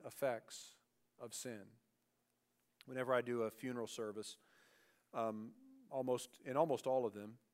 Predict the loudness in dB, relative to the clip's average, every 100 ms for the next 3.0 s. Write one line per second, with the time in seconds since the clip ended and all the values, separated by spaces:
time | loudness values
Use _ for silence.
0 | -12 -2 0 0 2 6 6 4 -4 -4
1 | -4 -4 -4 -8 -6 -8 -4 4 6 6
2 | 4 2 0 -6 -8 -10 -10 -12 -12